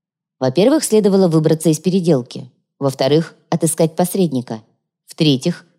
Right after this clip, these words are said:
попробовать через него выйти на заказчика. Цепочка длинная, и отомстить удавалось редко.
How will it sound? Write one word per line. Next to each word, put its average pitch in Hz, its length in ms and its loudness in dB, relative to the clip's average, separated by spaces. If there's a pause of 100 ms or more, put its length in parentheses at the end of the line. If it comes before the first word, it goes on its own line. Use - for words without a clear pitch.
(440)
попробовать 247 640 0
через 202 320 0
него 185 260 2
выйти 185 300 0
на 185 120 2
заказчика. 165 720 -2 (480)
Цепочка 170 440 -2
длинная, 151 640 0 (340)
и 165 80 2
отомстить 160 480 0
удавалось 143 480 2
редко. 151 420 -4